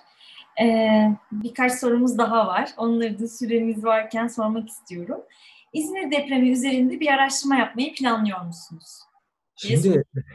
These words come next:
Speaker 2: şimdi o araştırmaları yapan çok hocamız var. Onların fayların yerini belirliyor. Çıktı zaten.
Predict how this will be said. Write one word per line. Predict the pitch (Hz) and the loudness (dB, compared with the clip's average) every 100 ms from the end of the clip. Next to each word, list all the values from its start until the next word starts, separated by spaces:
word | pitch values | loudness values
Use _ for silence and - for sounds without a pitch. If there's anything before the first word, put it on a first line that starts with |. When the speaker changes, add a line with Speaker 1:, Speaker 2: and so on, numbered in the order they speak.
| - - - _ _ - - - - - 190 | -20 -20 -20 _ _ -20 -20 -20 -20 -20 -10
Speaker 2:
şimdi | 147 170 | -4 -2
o | 156 160 165 160 - | -2 0 0 0 0
araştırmaları | 147 147 143 185 175 165 170 170 | 0 0 -2 -6 -6 -4 -4 -6
yapan | 170 170 165 160 | -6 -8 -8 -8
çok | 170 160 | -10 -8
hocamız | 165 165 165 160 147 | -8 -6 -6 -6 -8
var. | 151 117 | -6 -4
Onların | 117 131 127 127 123 123 | -4 -4 -2 -2 -2 -6
fayların | - 123 123 123 123 123 123 123 | -6 -4 -2 -2 0 0 0 -2
yerini | 120 120 120 120 120 | -2 -4 -4 -4 -4
belirliyor. | 117 117 110 110 110 107 107 | -2 -4 -4 -4 -4 -4 -4
Çıktı | 123 - 127 | -6 -6 -10
zaten. | 107 107 98 95 98 95 98 | -8 -8 -8 -10 -10 -10 -10